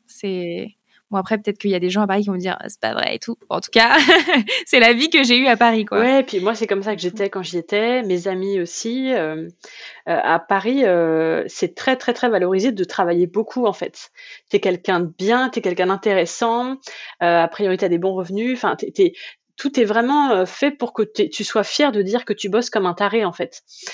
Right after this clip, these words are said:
Speaker 2: En province, euh, enfin, en tout cas, à Bordeaux, <laughs> euh, les gens, ils ont aucun problème à quitter à cinq heures et demie, six heures parce qu'en fait,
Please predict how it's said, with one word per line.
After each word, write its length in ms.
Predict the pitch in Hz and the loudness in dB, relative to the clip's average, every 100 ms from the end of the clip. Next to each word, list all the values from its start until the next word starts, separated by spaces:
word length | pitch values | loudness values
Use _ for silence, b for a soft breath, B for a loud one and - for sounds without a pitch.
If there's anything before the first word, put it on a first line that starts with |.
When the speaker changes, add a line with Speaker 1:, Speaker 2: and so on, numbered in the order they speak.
| B B B | B B B
Speaker 2:
En 140 | - 180 | -2 -2
province, 640 | - 240 220 277 349 - - | 2 2 4 2 0 -2 0
euh, 140 | 185 180 | 2 2
enfin, 160 | 180 | 2
en 60 | 175 | -2
tout 100 | 185 | 0
cas, 120 | 226 | 0
à 100 | 214 | 2
Bordeaux, 540 | 196 180 170 160 277 415 | 0 0 -2 -2 -2 0
<laughs> 460 | 226 208 208 - - B B B B _ | 0 2 2 4 2 B B B B _
euh, 380 | 196 185 180 175 | 4 8 8 6
les 180 | 185 202 | 6 6
gens, 120 | 202 | 4
ils 160 | 269 208 | 2 2
ont 20 | 202 | 2
aucun 180 | 277 | 2
problème 280 | 285 247 247 | 0 2 4
à 80 | 247 | 2
quitter 220 | - 214 | 0 2
à 60 | 214 | 2
cinq 220 | 208 208 | 2 0
heures 80 | 214 | 0
et 20 | |
demie, 100 | 202 | 0
six 160 | 208 202 | -2 0
heures 140 | 339 | 2
parce 140 | 233 | 0
qu'en 120 | 214 180 | -2 0
fait, 160 | 269 | -2